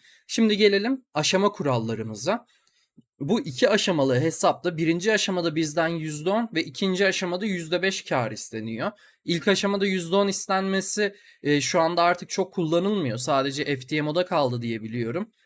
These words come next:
O yüzden aşamaya geçme bir tık zor olabilir. Ancak yine de tercih edilmeyecek bir zorlukta değil.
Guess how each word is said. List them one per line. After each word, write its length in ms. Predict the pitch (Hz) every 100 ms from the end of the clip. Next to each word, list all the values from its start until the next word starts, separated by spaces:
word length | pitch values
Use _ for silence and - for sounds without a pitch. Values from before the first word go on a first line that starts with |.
| -
O 120 | 147
yüzden 300 | 156 147 160
aşamaya 460 | 147 160 160 156
geçme 640 | 156 156 156 - 180 175 - _ _
bir 160 | 143 165
tık 180 | 190 151
zor 220 | 147 156
olabilir. 580 | 156 160 156 175 233 - _ _ -
Ancak 520 | 190 196 156 196 -
yine 220 | 185 160
de 100 | 170
tercih 420 | 180 175 151 151 156
edilmeyecek 680 | 156 180 160 139 123 127 139
bir 140 | 135
zorlukta 680 | 127 151 143 127 127 240 190
değil. 340 | 202 135 127